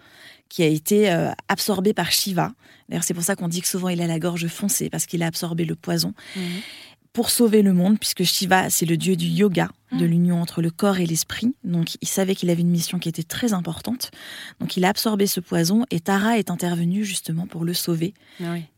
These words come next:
Speaker 1: Et elle lui a donné le sein, comme une mère, pour pouvoir le libérer, le purifier de ce poison.
Speaker 2: Mhm. Magnifique Tara.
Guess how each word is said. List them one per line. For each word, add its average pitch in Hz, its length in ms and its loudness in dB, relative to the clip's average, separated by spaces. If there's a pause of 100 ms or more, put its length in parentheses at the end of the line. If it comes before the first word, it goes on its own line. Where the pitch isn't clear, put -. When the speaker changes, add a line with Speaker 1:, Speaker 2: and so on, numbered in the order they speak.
(120)
Speaker 1:
Et 170 220 2
elle 156 80 0
lui 160 100 0
a 156 80 2
donné 180 220 2
le 165 100 0
sein, 170 340 0 (220)
comme 190 160 2
une 175 160 4
mère, 170 380 0 (320)
pour - 160 -16
pouvoir 190 320 -2
le 180 80 2
libérer, 180 500 0
le 175 80 -2
purifier 175 480 -4
de - 60 -12
ce 175 100 -8
poison. 165 320 -8 (300)
Speaker 2:
Mhm. 165 340 -6 (800)
Magnifique 196 580 0
Tara. 156 340 -2